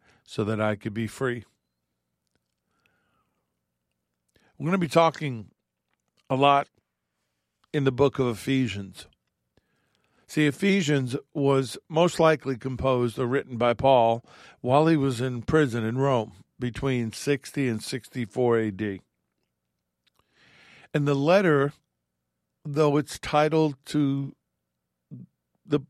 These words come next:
church at Ephesus, it was really intended for all the churches throughout Asia Minor. So w-, it would get spread. It would go from one to the other. But Ephesus was the most important city in Western Asia Minor, which is now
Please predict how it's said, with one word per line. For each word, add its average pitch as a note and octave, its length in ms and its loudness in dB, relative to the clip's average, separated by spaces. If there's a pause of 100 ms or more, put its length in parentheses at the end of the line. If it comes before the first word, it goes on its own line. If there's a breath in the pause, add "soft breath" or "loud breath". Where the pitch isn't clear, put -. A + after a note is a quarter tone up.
church C#3+ 320 2
at C3 100 -4
Ephesus, B2 760 -4 (440 loud breath)
it F#3+ 80 6
was F#3 240 0
really F3+ 340 6
intended C3+ 500 -4
for D3+ 120 -4
all D3 140 4
the C3+ 100 -2
churches A#2+ 480 -4
throughout B2+ 400 0
Asia A2 340 -2
Minor. A2 460 -4 (1400 soft breath)
So C3+ 420 -4
w-, - 240 -10
it F#3 120 2
would E3+ 180 0
get C#3+ 180 -2
spread. A#2+ 500 0
It A2+ 60 -2
would B2+ 160 -4
go C#3+ 180 0
from B2 240 -6
one A#2+ 220 0
to A#2 140 -8
the A#2+ 200 -2
other. B2 340 0 (400 loud breath)
But D#3+ 140 4
Ephesus D#3 680 2
was C3 200 -2
the C3+ 120 -6
most C#3 340 0
important B2 500 0
city C#3 340 -4
in A2+ 140 -6
Western A#2+ 400 -2
Asia A2+ 320 -6
Minor, A2 460 -4 (380 loud breath)
which D3 240 -4
is A2+ 120 -6
now A#2 240 -2